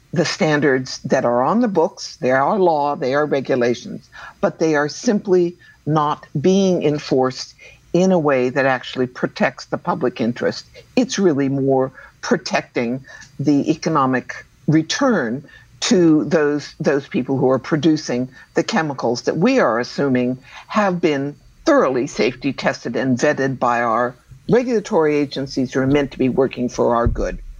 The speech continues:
That's simply not the way it works. We have to come up with another model, but we're stuck with the legacy of all of the chemicals that have been allowed into our environment,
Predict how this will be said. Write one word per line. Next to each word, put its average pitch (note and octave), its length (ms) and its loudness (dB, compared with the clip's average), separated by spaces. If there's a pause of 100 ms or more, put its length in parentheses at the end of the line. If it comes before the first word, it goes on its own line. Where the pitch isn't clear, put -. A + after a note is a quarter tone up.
(140)
That's - 260 -2
simply D#3 320 -2
not B2 220 -2
the C#3 80 -2
way A#2+ 180 2
it - 120 0
works. B2+ 460 -2 (500)
We E3+ 120 4
have E3+ 160 -2
to F3+ 60 -6
come D#3+ 240 -2
up - 160 -2
with C#3+ 140 -2
another C3+ 340 -2
model, B2+ 380 0
but B2+ 200 -4
we're C#3 120 0
stuck - 500 -4 (100)
with D3 180 0
the D3 80 2
legacy C#3 680 -2 (340)
of C#3+ 160 0
all C3+ 200 0
of C3+ 100 -8
the C3+ 80 -10
chemicals C3+ 480 -6
that C#3 120 -4
have C3 180 -2
been C3 300 0
allowed C3+ 580 -2 (500)
into G#3+ 480 2
our B2+ 240 2
environment, A#2+ 720 -4